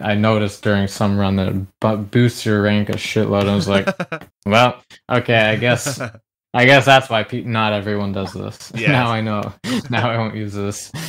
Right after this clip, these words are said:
Speaker 1: Yeah.
Speaker 2: Yeah. I suspected the P S four port of Ketsui Destiny is, uh, still criminally underrated by the,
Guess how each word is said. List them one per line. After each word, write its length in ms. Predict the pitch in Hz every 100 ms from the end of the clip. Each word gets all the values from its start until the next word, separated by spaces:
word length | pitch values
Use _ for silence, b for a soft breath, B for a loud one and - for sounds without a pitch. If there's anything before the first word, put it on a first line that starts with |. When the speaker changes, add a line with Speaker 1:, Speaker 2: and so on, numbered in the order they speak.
| 156 131 _ _
Speaker 1:
Yeah. 280 | 104 98 98 98 _ _ _ _ _ -
Speaker 2:
Yeah. 300 | 110 98 98 _ _ _
I 200 | - 196
suspected 840 | 226 196 - - 131 127 117 104 98
the 100 | 117
P 200 | 110 170
S 160 | 165 -
four 300 | - 127 117
port 440 | - 110 101 101
of 160 | 98 -
Ketsui 460 | - 101 - 104
Destiny 640 | 95 98 - 101 98 98 - _ -
is, 320 | 101 92 95
uh, 240 | 90 90 92 _ _ _ _ _
still 540 | - - 175 131 107 69 _ _
criminally 460 | - 202 170 123 113
underrated 680 | 101 113 107 107 104 101 101
by 160 | 101
the, 200 | 95 92